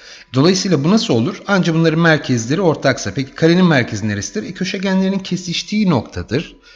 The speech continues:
Hemen bunu gösterelim. Bakın, karelerin köşegenleri doğrusal ve kesiştikleri nokta işte burası o merkezdir. Neydi? Kırk beşer derecelik açılar yapacaktı. Şurası kırk beş, burası kırk beş.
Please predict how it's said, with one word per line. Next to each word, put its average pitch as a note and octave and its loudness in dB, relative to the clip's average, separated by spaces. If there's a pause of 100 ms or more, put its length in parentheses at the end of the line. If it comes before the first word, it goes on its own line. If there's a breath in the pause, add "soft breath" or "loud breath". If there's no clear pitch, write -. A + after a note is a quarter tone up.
(280 loud breath)
Hemen A3+ 4
bunu F#3+ 2
gösterelim. D#3 0
Bakın, D3 -4
karelerin C#3 0
köşegenleri A2 -4
doğrusal C3+ 0 (340 loud breath)
ve C3+ -4
kesiştikleri - -2
nokta A#2 -4
işte A2+ -6
burası A2 -4
o G2 -4
merkezdir. C3+ -2 (400)
Neydi? F#3+ 2
Kırk - -6
beşer F3 6
derecelik C#3 2
açılar A2 0
yapacaktı. G#2 -4
Şurası C#3 -4
kırk - -10
beş, E3 0
burası G2+ -6
kırk - -12
beş. C#3+ 0